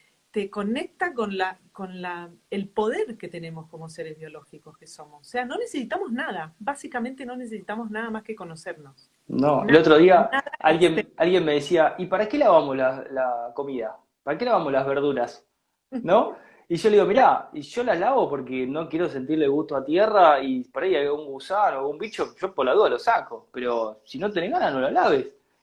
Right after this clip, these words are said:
Speaker 2: Es
Speaker 1: Claro.
Speaker 2: como, ¿no? O sea, todo... todo <laughs>
Speaker 1: Muy impresionante porque te rompe toda la estructura,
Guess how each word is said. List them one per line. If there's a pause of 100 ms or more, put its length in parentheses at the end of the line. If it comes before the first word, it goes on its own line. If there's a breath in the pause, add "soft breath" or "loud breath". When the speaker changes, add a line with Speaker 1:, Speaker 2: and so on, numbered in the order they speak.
(120)
Speaker 2:
Es
Speaker 1:
Claro.
Speaker 2:
como, (240 loud breath)
¿no?
O
sea,
todo... (180)
todo
<laughs> (120)
Speaker 1:
Muy
impresionante
porque
te
rompe
toda
la
estructura,